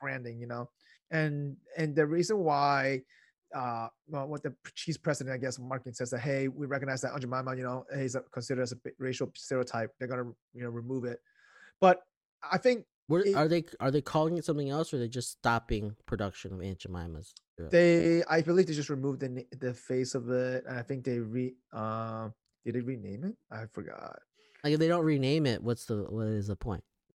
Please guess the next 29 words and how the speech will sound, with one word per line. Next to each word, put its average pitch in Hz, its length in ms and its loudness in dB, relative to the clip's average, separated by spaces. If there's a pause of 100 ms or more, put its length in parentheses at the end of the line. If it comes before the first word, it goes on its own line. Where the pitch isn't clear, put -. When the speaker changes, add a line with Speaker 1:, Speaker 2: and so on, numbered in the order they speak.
(120)
Speaker 2:
Like, 98 100 -8
what, 98 180 -8
what 110 180 -2
was 110 120 -4
the 107 140 -4
whole 110 140 -4
point 107 240 -6
of - 40 2
Speaker 1:
No, 196 120 12
I 175 80 10
Speaker 2:
renaming 170 40 6
Speaker 1:
think 190 140 8
Speaker 2:
it? 170 140 6
Speaker 1:
they, - 40 2
I 165 40 4
think 185 120 4
they 175 60 6
just 160 120 2
removed 156 220 0
the 139 60 2
logo, 123 340 0 (120)
the 123 280 -2
name 113 280 -10
logo. 104 320 -10
Speaker 2:
Just 139 180 -2
the, 113 260 2
just 117 160 -6
the - 80 -6
picture? 170 480 -2